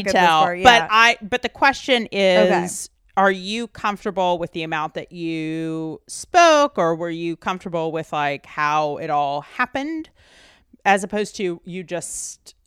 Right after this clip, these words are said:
Speaker 2: kind of going through motions or leaving your body as you have in the
Speaker 1: Yes,
Speaker 2: past?
Speaker 1: right. So now I'm very, I was definitely very present.
Speaker 2: Love that.
Speaker 1: Um, and I,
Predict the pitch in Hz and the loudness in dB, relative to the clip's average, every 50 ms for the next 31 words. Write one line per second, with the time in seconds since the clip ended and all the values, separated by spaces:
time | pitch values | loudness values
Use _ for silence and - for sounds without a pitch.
0 | _ _ _ - 185 170 165 - - 165 156 151 147 - 156 156 180 202 208 196 | _ _ _ -8 -6 -6 -6 -6 -8 -8 -8 -8 -8 -10 -8 -4 0 0 2 0
1 | - - 202 185 180 185 165 - 185 180 175 170 170 - _ - 226 226 233 240 | 0 0 -2 -2 -2 -2 -4 -2 0 2 2 2 0 -2 _ -4 -2 -2 -2 -4
2 | 233 196 196 196 185 175 175 160 143 156 143 143 151 156 170 170 175 170 - 170 | -4 -4 -4 -6 -4 -6 -6 -6 -6 -4 -2 -2 -2 -2 -2 -2 -4 -4 -6 -6
3 | 175 151 156 170 165 160 165 160 156 151 170 202 214 220 156 147 143 139 147 165 | -6 -6 -6 -6 -4 -2 -2 -2 -2 -4 -2 0 2 2 2 2 0 -4 -6 -8
4 | - - - 190 202 202 190 180 170 - 185 - 233 226 226 226 226 240 262 269 | -10 -14 -10 -4 -2 0 0 0 -2 -4 -6 -6 -4 -2 0 0 2 2 2 2
5 | 262 254 240 202 214 208 220 233 254 233 - - 208 208 196 202 196 180 - 214 | 2 2 0 0 2 2 2 2 2 0 0 0 -2 0 0 -2 -4 -2 0 -2
6 | 214 220 254 254 254 208 208 202 208 233 214 - - 214 190 180 170 170 170 175 | 0 0 -2 -4 -2 0 0 0 0 -2 -4 -6 -4 -2 -2 -2 -2 -4 -6 -6
7 | 190 - 151 143 - - 135 131 131 135 202 269 - _ _ _ - 208 214 208 | -4 -4 -4 -4 -2 -2 -2 0 0 0 0 -2 -4 _ _ _ -2 0 2 2
8 | 202 196 196 185 185 180 180 180 190 196 185 _ _ _ _ _ _ _ _ _ | 4 4 2 2 0 -2 -4 -6 -10 -10 -12 _ _ _ _ _ _ _ _ _
9 | _ _ _ _ _ _ _ _ _ _ - - 220 214 208 208 202 196 196 196 | _ _ _ _ _ _ _ _ _ _ -8 -4 -2 -2 0 0 2 2 2 2
10 | 196 190 190 190 190 190 175 180 - _ _ _ _ _ _ _ _ _ _ _ | 0 0 -2 -4 -6 -8 -8 -12 -16 _ _ _ _ _ _ _ _ _ _ _
11 | _ _ _ _ _ _ _ _ _ _ _ _ _ _ _ _ _ _ _ _ | _ _ _ _ _ _ _ _ _ _ _ _ _ _ _ _ _ _ _ _
12 | _ - 196 196 190 190 190 190 190 190 190 185 185 185 185 185 185 185 185 185 | _ -6 -4 -2 -2 0 0 2 2 2 2 2 0 0 0 -2 -4 -4 -6 -6
13 | 180 185 - | -6 -6 -8